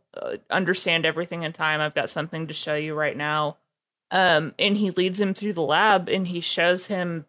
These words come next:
this belt that's in a, like, encased in this green slime.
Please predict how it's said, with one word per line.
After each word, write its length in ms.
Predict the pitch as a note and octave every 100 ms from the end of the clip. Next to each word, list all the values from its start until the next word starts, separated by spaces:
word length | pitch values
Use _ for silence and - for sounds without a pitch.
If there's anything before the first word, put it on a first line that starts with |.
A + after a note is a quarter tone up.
| _
this 240 | D#3+ D#3+ -
belt 600 | E3 D3 - D#3+ F3+ -
that's 220 | D#3+ -
in 180 | D#3+ D3+
a, 720 | C3+ C#3 B2 G#2+ - - C2 -
like, 260 | E3+ D3+ -
encased 540 | D#3+ - D3 E3 -
in 140 | E3+
this 120 | D3+ D3+
green 380 | D3 D3+ D3+
slime. 560 | D#3+ D3+ D3 D3 F#3+ B3+